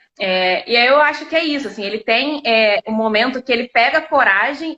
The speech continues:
e, e agrupa as pessoas da casa, "Vamos juntos, vamos fazer juntos, vamos nos unir." E acho que isso,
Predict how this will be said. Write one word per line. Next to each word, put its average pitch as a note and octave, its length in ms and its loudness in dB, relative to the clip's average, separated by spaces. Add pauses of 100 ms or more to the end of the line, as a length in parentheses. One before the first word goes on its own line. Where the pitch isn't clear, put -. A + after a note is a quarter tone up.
e, B3+ 520 -10
e - 40 -14
agrupa B3+ 720 0
as G#3+ 140 -2
pessoas A3 260 -6
da A3 120 0
casa, G#3 520 -2
"Vamos B3+ 280 -4
juntos, A#3 480 -8
vamos A3+ 200 -10
fazer B3 320 -2
juntos, G#3+ 440 -6
vamos A3+ 240 -4
nos A#3 160 -6
unir." A#3 380 -6 (280)
E A3+ 60 0
acho B3 160 0
que C4+ 120 -4
isso, D4 240 -6